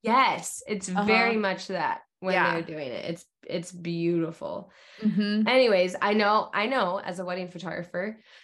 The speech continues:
Speaker 1: that this is, like, either you just got engaged over Christmas holiday season, or you're, like, about to get engaged, you're planning weddings, whatever. We also know that a vast majority of y'all listening right now are Catholic and are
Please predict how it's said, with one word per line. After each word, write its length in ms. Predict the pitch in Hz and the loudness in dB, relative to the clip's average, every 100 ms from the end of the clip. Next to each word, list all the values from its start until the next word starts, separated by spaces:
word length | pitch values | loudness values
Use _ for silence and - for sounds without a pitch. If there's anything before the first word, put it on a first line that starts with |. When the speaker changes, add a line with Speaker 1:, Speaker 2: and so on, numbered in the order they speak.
| _ | _
Speaker 1:
that 180 | 208 196 | 0 2
this 260 | 208 208 - | 0 0 -2
is, 420 | 185 180 175 - | -4 -4 -6 -6
like, 340 | 180 170 - _ _ _ _ | -6 -6 -12 _ _ _ _
either 240 | 214 190 175 | -2 0 0
you 220 | 180 226 | 0 0
just 180 | 233 233 | 0 -2
got 180 | 214 | -2
engaged 460 | 185 175 175 185 208 | -4 -6 -6 -6 -4
over 180 | 202 202 | -4 -4
Christmas 480 | 214 208 220 208 214 | -6 -6 -6 -8 -2
holiday 380 | 208 202 196 | 0 2 0
season, 680 | 202 208 202 208 202 196 202 - | -4 -8 -8 -4 -4 -4 -8 -8
or 260 | - 190 175 | -2 0 0
you're, 220 | 175 185 | 0 -2
like, 140 | 175 | -2
about 200 | 175 175 | 0 -2
to 60 | 185 | 0
get 100 | 190 | -6
engaged, 520 | 190 180 180 180 170 | -6 -6 -4 -6 -8
you're 100 | 170 | -12
planning 360 | - 180 185 180 | -6 -4 -2 -4
weddings, 380 | 170 175 175 175 | -4 -4 -4 -4
whatever. 560 | 175 170 175 208 220 - - - _ _ _ _ _ _ _ | -4 -4 -4 -2 -4 -8 -20 -20 _ _ _ _ _ _ _
We 140 | 226 214 | -2 4
also 420 | 247 240 208 175 | 4 4 2 2
know 440 | 127 107 190 - _ _ | 0 -4 -6 -8 _ _
that 200 | 196 - | 0 2
a 120 | 202 190 165 | 0 0 -2
vast 440 | 208 247 262 - | 0 0 0 -4
majority 420 | 208 190 185 180 | -6 -4 -4 -6
of 100 | 175 | -8
y'all 140 | 175 165 | -10 -10
listening 300 | - 175 170 | -8 -6 -6
right 140 | 151 | -4
now 240 | 147 156 - | -4 -4 0
are 200 | 202 208 | -2 -2
Catholic 520 | 165 160 175 170 - - | -6 -6 -8 -10 -10 -4
and 320 | 233 277 277 - | -2 -2 -2 2
are 480 | 277 202 185 185 | 4 4 0 -2